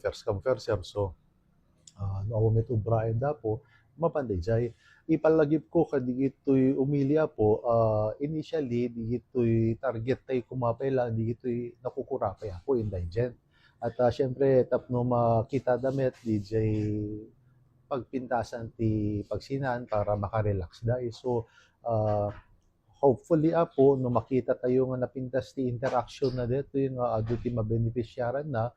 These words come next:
mabalin tayo ito nga mga alat ya, adu pa ya. At, ah,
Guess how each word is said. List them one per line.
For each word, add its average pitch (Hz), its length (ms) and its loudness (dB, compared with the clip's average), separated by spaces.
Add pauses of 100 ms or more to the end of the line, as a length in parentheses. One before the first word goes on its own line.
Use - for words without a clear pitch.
(240)
mabalin 156 400 -2
tayo 143 160 2
ito - 160 -6
nga 135 80 -6
mga 127 240 -4
alat 117 240 0
ya, 107 160 -2
adu 95 320 -4
pa 95 160 -8
ya. 87 160 -6
At, 110 240 -10
ah, 98 160 -12